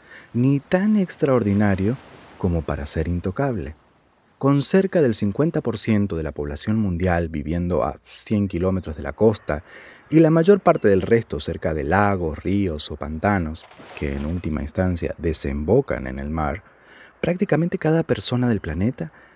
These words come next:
tiene la oportunidad de influir en la salud general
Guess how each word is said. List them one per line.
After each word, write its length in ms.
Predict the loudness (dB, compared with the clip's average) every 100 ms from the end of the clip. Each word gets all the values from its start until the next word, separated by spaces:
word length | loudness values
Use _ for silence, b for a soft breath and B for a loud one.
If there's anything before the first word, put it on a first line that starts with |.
| b
tiene 240 | 0 4 6
la 140 | 6
oportunidad 580 | 4 -2 -2 0 2 2
de 120 | 2
influir 460 | 0 0 0 0 -2 B B
en 180 | -2 0
la 140 | 2 0
salud 520 | 2 4 6 6 4
general 600 | 0 0 0 0 -2